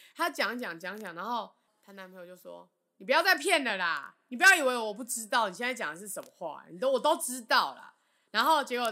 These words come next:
反正他们是同一个联盟还怎样，然后因为啊，玩阿瓦隆很容易有雷队友，<laughs> 就是有些人他就是真的不知道，我就真的看不，我就真的看不出来，然后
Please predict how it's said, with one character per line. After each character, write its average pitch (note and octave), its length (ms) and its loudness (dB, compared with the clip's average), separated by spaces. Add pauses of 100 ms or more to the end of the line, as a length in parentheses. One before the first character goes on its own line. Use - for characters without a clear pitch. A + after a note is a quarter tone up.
(120)
反 A3 100 4
正 C4 100 2
他 C#4+ 80 -4
们 B3+ 120 -4
是 C#4 40 -10
同 G3 240 -8
一 A3 60 -10
个 G3 100 -6
联 D#3+ 180 -6
盟 D#3+ 200 -14
还 D#3+ 100 -12
怎 D3+ 260 -12
样， D3+ 220 -10 (220)
然 G#3+ 100 0
后 C#4 300 0
因 D#4 100 -4
为 E4 60 -4
啊， D4 160 4
玩 C4+ 220 8
阿 D#4 160 10
瓦 C#4 180 8
隆 A#3 160 2
很 G#3+ 140 -2
容 A3+ 180 0
易 D4+ 80 0
有 A#3 140 2
雷 G3 240 0
队 A3 260 2
友， D3 160 -8
<laughs> - 0 -
就 A#3+ 100 -8
是 D4 120 -6 (340)
有 C4+ 80 -2
些 A4 140 4
人 A4+ 80 4
他 G#4+ 120 2
就 A#4 80 -2
是 A4+ 140 -8
真 G#4+ 180 0
的 G4 120 4
不 G#4 180 -2
知 F#4 240 -6
道， - 160 4
我 C4+ 80 0
就 G#4 140 -6
真 G#4+ 160 -4
的 E4+ 80 -4
看 F4+ 260 -4
不， F#4 180 -8 (400)
我 E4 140 -6
就 A#4 120 -6
真 B4 120 -4
的 F#4+ 100 -4
看 F4 280 -6
不 F4 160 -4
出 D#4 340 -4
来， A3+ 240 6
然 A#3+ 100 -4
后 D#4 220 0